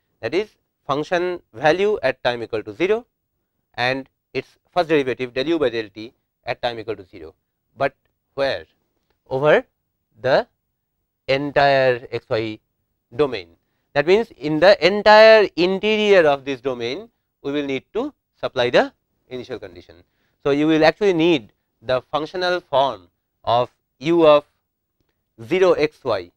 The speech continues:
that is at t equal to zero. So, if the unknown function is u of t x y, then as initial condition you will need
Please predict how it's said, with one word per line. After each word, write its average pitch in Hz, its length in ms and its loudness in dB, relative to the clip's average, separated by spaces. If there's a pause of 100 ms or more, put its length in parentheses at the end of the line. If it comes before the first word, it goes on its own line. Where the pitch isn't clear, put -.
(160)
that 117 120 -6
is 226 200 -8 (360)
at 123 180 -4 (180)
t 139 80 -2
equal 131 160 -4
to 127 80 -2
zero. 120 340 -6 (220)
So, 117 180 -4
if 151 180 -6
the 139 280 0 (160)
unknown 170 240 -4
function 170 260 -6
is 151 180 -4
u 139 220 -4
of - 160 -4
t 202 180 -2
x - 140 -4
y, 127 260 -6 (360)
then 139 220 -2
as 123 180 -2
initial 170 280 -6
condition 139 360 -8
you 131 100 -8
will 127 160 -4
need 131 320 -8